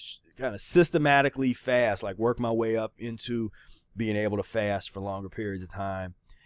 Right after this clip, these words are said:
and, uh, you know, and, and, and deal with that. Uh, but yeah, yeah, that, that pain,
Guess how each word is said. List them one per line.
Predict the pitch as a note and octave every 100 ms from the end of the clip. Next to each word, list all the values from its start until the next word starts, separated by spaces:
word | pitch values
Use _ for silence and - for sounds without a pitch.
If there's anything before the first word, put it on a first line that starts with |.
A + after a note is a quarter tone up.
| _ _
and, | - F#2 F2+ F2+ F2
uh, | F2 E2+ E2 D#2 C2+ -
you | F2+
know, | E2+ D#2
and, | D2+ -
and, | D#2+ D2
and | D#2 D#2+
deal | F2 E2+
with | E2
that. | G2 F#2+ E2+ - - _ _ _ _ _ _ _ - - _ _ _ _ -
Uh, | D#2+ D2 C#2+
but | F2
yeah, | F#2 F2 D#2+
yeah, | E2 D#2+
that, | D#2 -
that | E2+ F2
pain, | - D3+ D#3+ E3 D#3+